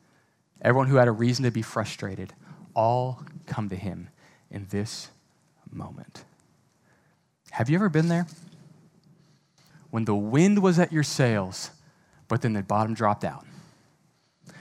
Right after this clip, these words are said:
When it felt like everything was great, and then for no fault of your own, it felt like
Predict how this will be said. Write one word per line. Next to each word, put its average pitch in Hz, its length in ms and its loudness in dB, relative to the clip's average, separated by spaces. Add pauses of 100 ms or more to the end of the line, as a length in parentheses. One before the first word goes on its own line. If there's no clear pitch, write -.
(120)
When 123 140 0
it 127 60 2
felt 143 220 8
like 127 160 6
everything 202 480 8
was 156 160 2
great, 131 420 4
and 131 160 -2
then 135 100 0
for 143 180 -2
no 185 440 4
fault 208 460 4
of 165 140 2
your 151 160 2
own, 131 180 2
it 123 80 0
felt 147 300 4
like 123 180 8